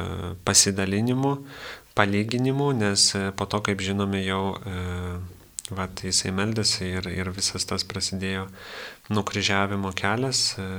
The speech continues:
vis-, visa tai. Ir, e, tas, e, tryliktas skyrius, e, pagal Morkų, tai jisai prasideda, e, nuo to, kad ten yra kalbama apie pasaulio pabaigą, apie Jeruzalės, e, nuniokėjimą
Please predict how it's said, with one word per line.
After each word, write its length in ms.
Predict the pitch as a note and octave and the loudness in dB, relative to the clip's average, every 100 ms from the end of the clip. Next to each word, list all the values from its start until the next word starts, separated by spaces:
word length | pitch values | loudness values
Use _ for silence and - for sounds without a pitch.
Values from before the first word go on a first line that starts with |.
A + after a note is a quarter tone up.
| F#2 F#2 F#2+ F#2 F#2+ G2 | -4 -6 -6 -8 -8 -8
vis-, 220 | G2 - G2+ | -2 -4 -2
visa 300 | G2+ - G2+ | -2 -2 0
tai. 320 | A2+ C3+ D#3 - - - - - - - | -2 -2 -4 -12 -14 -12 -12 -14 -10 -2
Ir, 480 | G#2 G2+ G2+ G2+ | 2 4 4 2
e, 320 | G#2 G2 G2 G2 G2+ - - | 2 0 0 -2 -8 -6 2
tas, 460 | G2 G2+ - - | 4 6 4 4
e, 280 | G2 F#2+ F#2 F#2 - - - - | 2 -2 -4 -10 -18 -20 -6 2
tryliktas 640 | B2+ D#3 C#3+ - G2+ - - | 4 4 2 2 4 4 4
skyrius, 580 | C#3 E3+ C#3+ G#2+ - G2+ | 2 4 6 6 6 2
e, 80 | F#2+ F#2+ F#2 | 0 -2 2
pagal 320 | G2+ G2+ G2 | 2 4 2
Morkų, 540 | G2 A#2 C3+ C#3 G#2 A2 | 6 6 6 2 -2 -2
tai 640 | G2 F#2+ F#2+ F#2 F#2 F#2 | -2 0 -2 -2 -2 0
jisai 300 | F#2+ - G2 | 2 2 0
prasideda, 640 | - G2 - G2+ G2+ G2 F#2 | -2 -2 0 0 0 0 -2
e, 400 | F#2 F#2+ F#2+ F#2+ F#2+ | -2 -4 -6 -4 -2
nuo 120 | G2 | -2
to, 260 | G2 G#2+ B2 | 0 0 0
kad 340 | - G2 - - - - - - | 0 -2 -6 -14 -14 -12 -14 -4
ten 180 | G#2 G2+ | 0 2
yra 160 | G2 | 0
kalbama 540 | - G2+ G2+ G2+ G2 G2 | 0 0 0 -2 -2 -2
apie 320 | G2 G2 G2 | -2 -4 -4
pasaulio 480 | G2+ - G2+ G2+ G2+ | 0 2 2 2 0
pabaigą, 600 | G2+ A#2+ C3 A#2 G#2+ G2+ | 2 2 2 0 0 -2
apie 180 | G2+ G2 | -2 -4
Jeruzalės, 720 | G2+ G2+ G2+ G2+ G2 F#2 - | -2 -2 -2 -2 0 2 2
e, 220 | F#2 F#2 F#2 | 0 -4 -2
nuniokėjimą 800 | G2 G#2 B2+ - G#2 G2 F#2+ | 0 2 2 0 -2 0 -2